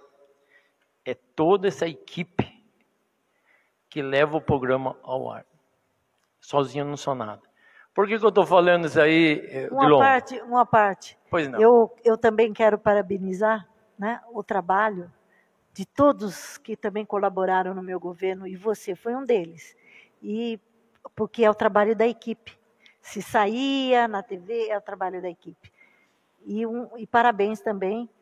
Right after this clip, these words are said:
Speaker 2: pela família que você tem.
Speaker 1: Obrigado, vereadora. A senhora faz parte do nosso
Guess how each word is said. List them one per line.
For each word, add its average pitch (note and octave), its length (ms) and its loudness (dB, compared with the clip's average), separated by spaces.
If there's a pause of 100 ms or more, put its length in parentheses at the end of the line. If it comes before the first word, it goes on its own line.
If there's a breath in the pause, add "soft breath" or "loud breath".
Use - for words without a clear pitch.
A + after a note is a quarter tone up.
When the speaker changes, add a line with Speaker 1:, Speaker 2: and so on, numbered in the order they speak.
(480)
Speaker 2:
pela G#3 180 -2
família G3 480 -6
que G3 160 -18
você F#3+ 300 -14
tem. F3+ 280 -20 (380)
Speaker 1:
Obrigado, A2+ 540 -2
vereadora. A#2+ 480 -8
A A2+ 60 -20
senhora C3 360 -6
faz C3+ 260 -6
parte B2 460 -6
do B2 140 -12
nosso B2 420 -8